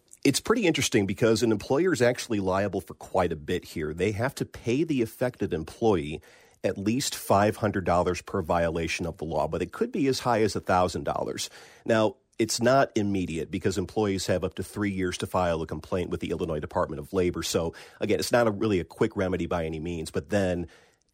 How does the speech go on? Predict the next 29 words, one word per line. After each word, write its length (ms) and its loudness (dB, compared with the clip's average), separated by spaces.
as 180 4
that's 220 0
going 260 2
through 160 -8
courts, 480 4
the 120 0
employer, 580 2
if 320 -2
it's 200 -4
found 240 0
in 80 -2
the 120 -4
employee's 380 -2
favor, 300 0
the 120 -4
employer 320 0
would 100 -2
then 120 -4
have 120 -4
to 60 -20
pay 140 -8
court 280 -2
costs, 400 -2
attorney's 420 -6
fees, 320 -6
and 120 -10
things 200 -6
like 200 -6
that. 240 -6